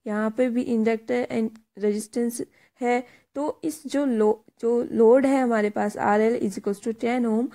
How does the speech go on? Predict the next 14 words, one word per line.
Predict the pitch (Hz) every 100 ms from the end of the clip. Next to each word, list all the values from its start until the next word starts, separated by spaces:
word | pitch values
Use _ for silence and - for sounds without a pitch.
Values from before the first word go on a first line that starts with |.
| - _ 277
इसके | - - - 269
across | - 269 262
जो | 269
हमारा | 262 262 269
वोल्टेज | 220 214 208 262 254
होगा | 233 214 262
वो | 269 254
क्या | 233 220
होगा? | 196 185 196 190 _ _ _ -
तो | 220 -
ऑप्शन | 240 220 269 254
गिवन | 254 262 285 277
है | 285 302 - _ -
हंड्रेड | 214 226 262